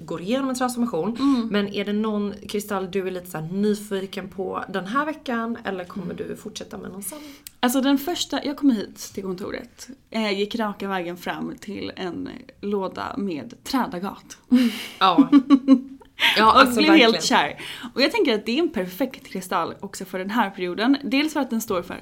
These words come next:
Speaker 2: grundning,
Speaker 1: Mm.
Speaker 2: som trädet. Den måste vara grundad ner i jorden.
Speaker 1: Mm.
Speaker 2: Eh, stå stadigt,
Speaker 1: Mm.
Speaker 2: <laughs> även fast det stormar i vinden.
Speaker 1: Ja.
Speaker 2: Ehm, så, så här, grundning, men också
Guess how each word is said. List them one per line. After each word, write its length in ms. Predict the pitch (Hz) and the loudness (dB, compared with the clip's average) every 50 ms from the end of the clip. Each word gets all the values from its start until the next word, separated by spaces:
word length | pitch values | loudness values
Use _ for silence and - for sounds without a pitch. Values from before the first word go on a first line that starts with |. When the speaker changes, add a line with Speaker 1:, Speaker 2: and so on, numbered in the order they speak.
| - | -14
Speaker 2:
grundning, 800 | - 175 180 202 208 233 214 202 190 190 190 196 - 269 320 - 170 | -14 -6 0 4 6 6 6 4 2 -2 0 4 4 4 4 2 -2
Speaker 1:
Mm. 240 | 175 160 156 160 | -8 -10 -10 -12
Speaker 2:
som 160 | - - 196 180 | -10 -8 -8 -10
trädet. 760 | - - - 226 226 226 240 262 254 262 311 381 381 - - - - - - | -8 -6 -2 0 2 2 2 2 2 0 -2 -2 -4 -8 -20 -20 -20 -12 -6
Den 140 | - 214 220 | -2 0 0
måste 240 | 214 214 214 - | 0 -2 -4 -8
vara 120 | 214 196 185 | -8 -8 -6
grundad 460 | 180 196 214 208 202 190 185 185 - | -6 -4 -2 -2 -2 -2 -4 -6 -8
ner 180 | 190 180 175 170 | -8 -6 -6 -6
i 60 | 170 170 | -8 -10
jorden. 840 | 160 170 190 233 277 294 294 311 311 269 - 302 294 - 294 285 285 - - - 175 170 160 - - | -10 -6 -2 -2 0 0 0 -2 -4 -4 -2 -2 0 4 4 2 2 0 -8 -12 -12 -12 -12 -14 -10
Speaker 1:
Mm. 140 | - 202 196 185 | -6 -6 -6 -4
Speaker 2:
Eh, 40 | 175 | -6
stå 260 | - - - 214 226 | -4 2 4 4 4
stadigt, 880 | 226 226 - - 247 240 233 226 226 214 202 226 269 330 - - - - | 4 2 0 4 4 6 6 6 4 2 2 2 2 0 0 -2 2 4
Speaker 1:
Mm. 280 | 302 285 262 262 226 - 165 | 4 4 6 4 2 2 2
Speaker 2:
<laughs> 40 | |
även 220 | - 214 208 214 214 | 2 2 2 2 2
fast 320 | 214 233 269 269 - - - - | 2 2 2 2 0 -4 -10 -6
det 200 | 226 202 233 233 | 2 4 4 4
stormar 520 | 233 - - 247 240 233 226 233 233 226 220 | 4 2 2 4 4 6 6 6 6 6 4
i 80 | 220 | 2
vinden. 460 | 214 214 208 214 202 196 196 202 220 226 220 - 175 156 165 | 0 0 0 0 0 0 0 -2 -2 -4 -6 -8 -10 -8 -6
Speaker 1:
Ja. 260 | 185 185 160 147 - | -6 -6 -6 -8 -6
Speaker 2:
Ehm, 680 | - 208 214 202 202 196 196 196 196 190 196 185 - - - | -4 -4 -2 -2 -2 -2 -2 -2 -2 -2 -4 -6 -8 -12 -10
så, 180 | - - 214 202 | -8 -6 -6 -4
så 60 | 208 | -6
här, 80 | 196 | -6
grundning, 720 | 190 - 240 285 285 262 240 240 247 262 262 277 277 269 - | -4 -2 0 2 4 6 6 6 6 6 6 6 6 4 4
men 160 | 202 190 175 - | -2 -6 -6 -8
också 260 | 208 - - - - | -10 -12 -12 -14 -14